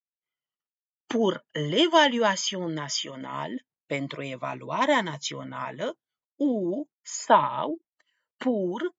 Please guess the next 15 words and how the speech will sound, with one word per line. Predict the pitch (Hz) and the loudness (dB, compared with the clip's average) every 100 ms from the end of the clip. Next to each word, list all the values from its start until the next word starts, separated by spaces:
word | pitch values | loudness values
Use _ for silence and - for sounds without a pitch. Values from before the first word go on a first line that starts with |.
| _ | _
le | 165 151 | -4 -2
baccalauréat, | 131 143 143 - 160 165 175 233 294 233 - _ _ _ _ | -2 -2 -2 -2 -2 -2 -4 0 0 0 -10 _ _ _ _
pentru | 160 147 147 160 175 202 _ _ | 0 0 -4 -4 -6 -6 _ _
bacalaureat. | 135 151 143 - 135 139 139 160 233 208 - - _ _ _ _ _ _ - - _ _ | 0 0 0 -2 -6 -8 -4 -2 2 2 2 -10 _ _ _ _ _ _ -20 -20 _ _
Moi, | 160 160 151 147 147 160 294 _ _ _ | -2 2 6 6 4 0 -6 _ _ _
je | 151 143 160 156 | -4 0 0 0
vous | 139 151 156 | -2 -4 -2
ai | 147 | -2
tenu | 147 - 320 339 269 240 247 311 - _ | -4 2 4 4 4 4 2 0 -6 _
les | 147 147 131 | -4 -2 -2
doigts | - 143 143 | -4 -2 -2
croisés, | - 151 180 185 156 135 175 - _ - - - | -2 2 2 2 -4 -6 -10 -12 _ -20 -20 -10
eu | 165 160 156 139 156 277 _ | -6 0 0 0 -4 -12 _
v-am | _ 147 156 139 | _ 0 2 2
ținut | 143 139 135 185 262 - | -6 -6 -4 -2 -2 -6